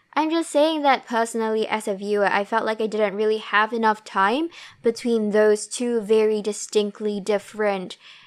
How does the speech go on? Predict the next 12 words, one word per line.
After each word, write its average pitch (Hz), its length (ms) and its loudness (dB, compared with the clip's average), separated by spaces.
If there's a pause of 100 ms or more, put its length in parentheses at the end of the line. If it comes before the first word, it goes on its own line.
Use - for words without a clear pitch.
(160)
um, 202 340 2
situations 214 840 0
and 202 220 -4
moods. 226 540 0 (300)
So 214 420 2
it 240 120 0
was 240 200 2
very, 254 600 0
uh, 202 520 2
strange 208 800 -4
for 208 180 -4
me 208 500 -4